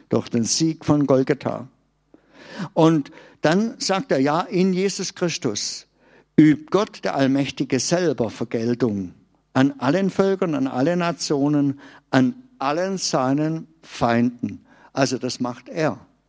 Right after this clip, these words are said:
Und so können wir natürlich gegebenenfalls Jesus bitten, dass er hier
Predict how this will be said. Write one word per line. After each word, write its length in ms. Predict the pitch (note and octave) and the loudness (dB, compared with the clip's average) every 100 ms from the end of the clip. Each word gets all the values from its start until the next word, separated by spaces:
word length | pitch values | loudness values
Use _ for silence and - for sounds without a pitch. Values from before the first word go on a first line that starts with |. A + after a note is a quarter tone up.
| _ _ _ _ _ _ _ - - | _ _ _ _ _ _ _ -20 -2
Und 140 | C3 | 0
so 160 | C3+ A#2+ | 0 -4
können 600 | - D3+ G3+ G#3 G#3+ F#3+ | -4 -2 -2 -2 -2 0
wir 180 | E3 F3 | 2 2
natürlich 480 | F3 E3+ E3 D#3+ - | 0 0 0 -2 -4
gegebenenfalls 1160 | C3+ B2+ B2+ D3+ E3+ D#3+ D3 C3 C#3+ C#3+ - - - - - | -6 -2 -2 -2 -2 -2 0 2 2 0 -4 -8 -20 -14 -4
Jesus 640 | A2+ C#3+ E3 F#3+ E3+ - _ _ | 2 2 2 0 -2 -4 _ _
bitten, 640 | - D#3+ A#2+ A#2+ E3 D3+ - - - _ | 2 2 2 0 0 -2 -8 -20 -20 _
dass 240 | C#3+ C3+ | 0 0
er 60 | C#3 | -2
hier 560 | A2 A#2+ D3 F3+ E3+ | -2 0 2 2 0